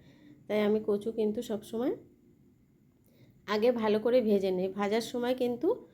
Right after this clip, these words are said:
ফিফটি পার্সেন্ট সিদ্ধটা হয়ে গেছে। এবার এখানে আমি বাটা মশলাটা তুলে দেব। এখানে একটু জিরে বাটা দিয়েছি। এবার গরম জল বসিয়ে রেখেছিলাম, গরম জলটা দিয়ে দেব। আমি জিরে বাটা দিয়েছি, আর এখানে একটু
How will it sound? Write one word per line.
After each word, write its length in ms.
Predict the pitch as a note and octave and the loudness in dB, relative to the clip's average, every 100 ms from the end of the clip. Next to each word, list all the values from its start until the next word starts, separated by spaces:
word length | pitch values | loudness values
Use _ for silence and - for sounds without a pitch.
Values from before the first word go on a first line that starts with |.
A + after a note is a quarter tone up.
| - - | -20 -12
ফিফটি 280 | C4 B3+ C4+ | -8 -6 -4
পার্সেন্ট 400 | B3 A3 C4+ D4 | -2 -2 -2 -2
সিদ্ধটা 480 | - G3+ G3 G3 D4+ | -2 -2 -2 -2 -2
হয়ে 280 | G3+ F3 D#3 | 0 0 0
গেছে। 320 | D#3 - F3 - - - _ - | -6 -10 -16 -16 -20 -20 _ -10
এবার 260 | - A#3 A#3+ | 0 2 4
এখানে 360 | A#3 A#3 B3 B3 | 2 0 0 2
আমি 300 | A#3+ E4+ - - - - - G#3 | 2 0 -2 -14 -20 -20 -16 -2
বাটা 300 | G#3+ G3+ G#3+ | 0 2 2
মশলাটা 580 | G#3 G#3 G#3+ A3 D4 G#4 - _ _ - | 2 0 -2 -2 -2 -4 -10 _ _ -4
তুলে 240 | G3+ F3+ | 0 2
দেব। 240 | F3 D3+ - - | 0 -2 -8 -10
এখানে 280 | G3+ A3+ A#3 | -4 -2 -2
একটু 240 | - E4 | -2 -4
জিরে 320 | A#3+ A#3 G3 | 2 4 6
বাটা 260 | F3+ F3 E3+ | 4 0 0
দিয়েছি। 460 | F3 E3 E3 F3 E3+ - _ - _ _ _ - - - | 0 -2 -4 -10 -12 -18 _ -20 _ _ _ -20 -20 -8
এবার 200 | G3+ A3 | -2 0
গরম 300 | A3 A3 A#3 | 4 4 4
জল 160 | A#3+ A#3+ | 2 2
বসিয়ে 320 | A3+ A3+ B3+ | 2 4 2
রেখেছিলাম, 500 | B3 C4 C#4+ D4+ G#4 - - - - | 4 2 0 0 -2 -6 -20 -20 -10
গরম 340 | G#3 G3+ G3+ | -2 0 2
জলটা 320 | G3+ G3+ G#3+ A3+ | 2 2 0 0
দিয়ে 240 | G#3+ G3+ | 2 2
দেব। 280 | A3 B3+ G4 - - - - - | 0 -2 -6 -8 -20 -20 -16 -2
আমি 200 | A3 A3 | 0 4
জিরে 240 | A3+ A3 | 6 6
বাটা 280 | A3 G#3+ A3+ | 4 2 0
দিয়েছি, 380 | A3+ A#3 B3 F#4 | 2 2 4 2
আর 100 | C4 | 2
এখানে 300 | A3 A#3 A3+ | 2 2 0
একটু 300 | A3+ D#4 | 0 -2